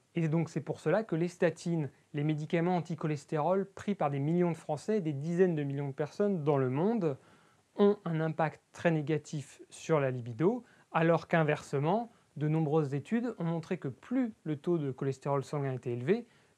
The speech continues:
plus les gains de force musculaire et de masse musculaire était également élevé, mais bien entendu, il ne s'agit pas non plus d'aller dans l'extrême inverse. Autre hormone sexuelle, les œstrogènes,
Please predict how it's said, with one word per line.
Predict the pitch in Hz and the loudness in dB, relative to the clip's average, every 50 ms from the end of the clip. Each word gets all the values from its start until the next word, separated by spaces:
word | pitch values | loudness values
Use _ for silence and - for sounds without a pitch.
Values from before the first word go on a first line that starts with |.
| _ _ | _ _
plus | - - 202 220 233 220 - - _ _ _ _ - | -4 0 2 2 2 2 -2 -6 _ _ _ _ -4
les | 139 135 139 135 | -2 -2 -2 0
gains | 135 139 143 196 196 196 196 190 170 - _ _ _ - | -2 2 6 6 6 6 4 0 -4 -8 _ _ _ -10
de | 127 120 139 139 135 | -6 -2 -2 0 -2
force | 123 - - - 196 - - - | -2 -4 0 0 0 0 0 0
musculaire | 180 160 160 - - 175 160 165 165 165 165 | -4 -4 -4 -4 -4 -2 0 0 0 0 -2
et | 156 143 | -2 -2
de | 127 131 | -2 -2
masse | 131 139 156 175 180 - - - | -2 0 0 0 0 -2 -4 -6
musculaire | 156 135 - - - 143 135 151 190 214 202 - - _ _ - | -6 -6 -8 -10 -4 0 2 2 2 0 -2 -6 -12 _ _ -4
était | - 170 - - 165 | -4 -2 -2 0 0
également | 160 147 143 139 135 139 151 147 135 | 0 2 2 0 0 0 0 -2 -2
élevé, | 120 117 117 135 170 208 208 - - - - _ - | -2 -2 0 2 2 2 2 -2 -8 -20 -20 _ -8
mais | 135 123 120 | -6 -6 -6
bien | 117 139 135 | -4 -4 -6
entendu, | 123 120 - 131 120 160 190 | -6 -6 -8 -6 -2 -2 0
il | 180 151 | 0 -2
ne | 139 | -2
s'agit | 135 - 143 135 123 123 | -4 -4 -6 -6 -4 -4
pas | - 139 123 | -4 -2 -2
non | 127 135 147 147 143 | -2 -2 -2 -2 -4
plus | - - 185 208 | -4 -2 -2 -2
d'aller | 170 156 143 160 180 185 | 0 0 2 2 2 2
dans | 151 156 151 147 | 2 0 -2 -2
l'extrême | 139 139 131 - - - 190 170 | -2 -4 -4 -4 -2 0 0 2
inverse. | 160 147 127 113 - - - - _ _ _ _ - | 2 0 -2 -4 -8 -12 -20 -20 _ _ _ _ 2
Autre | 226 226 226 - 190 | 4 4 4 4 2
hormone | 170 170 160 147 | 2 2 2 0
sexuelle, | 131 - 147 - - - 208 233 233 214 | -2 -4 -6 -4 0 2 2 2 4 4
les | 175 165 147 156 | 2 2 2 2
œstrogènes, | 151 - - - - 135 131 151 185 220 233 220 | -2 -4 -4 -6 -4 -2 2 4 4 4 2 0